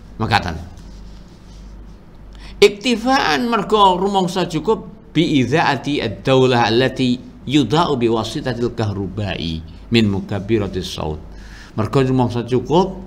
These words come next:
kelawan azan sing enek ning T V, ning radio, terus disalurne wonten toah mekaten. Niku enek. Mulane Al Imam Al Albani ndawuhaken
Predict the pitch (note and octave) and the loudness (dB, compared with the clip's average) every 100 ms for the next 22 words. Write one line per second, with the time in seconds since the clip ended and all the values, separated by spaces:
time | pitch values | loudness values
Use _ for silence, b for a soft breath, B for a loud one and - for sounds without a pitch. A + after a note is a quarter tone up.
0 | B B B - B2 B2 A#2+ A#2+ C3 A2 | B B B 0 4 6 6 2 2 2
1 | B2 G2 A2+ A2 G2 G#2+ G2+ A#2+ A2 - | 0 0 -2 -2 -2 -2 -2 -2 -2 -2
2 | C#3+ C#3 G#2 G2 F#2 F#2 - G#2 G2 A2+ | -4 -4 -4 -4 -4 -4 -4 -4 2 4
3 | B2 D3 E3+ - - - G2+ A2 F#2 G#2 | 4 2 -6 -14 -18 -8 -4 -2 -2 -4
4 | - B2 G#2 G#2+ A2 G#2 G2+ A#2 C3 D#3 | -2 0 0 2 4 2 2 2 2 0
5 | B B B - G2+ F#2 F#2 E2+ F2+ F2 | B B B -2 0 2 0 0 2 2
6 | D2+ F2 G#2 - F2 G2 E2+ C3 F3+ F#3+ | 0 -2 -4 -4 -6 -6 -2 0 4 4
7 | G3 F#3+ - - - - - - - F#2+ | 4 2 -2 -10 -18 -20 -20 -20 -4 0
8 | G#2 C3+ A#2 G#2 G#2 B2 A#2+ A#2 G#2+ E2 | 2 2 0 -2 2 4 4 4 4 2
9 | F2+ G2+ C#3 A2+ G#2+ G2 F#2 G2 C#3+ D3+ | 0 2 2 4 4 4 2 0 -2 -2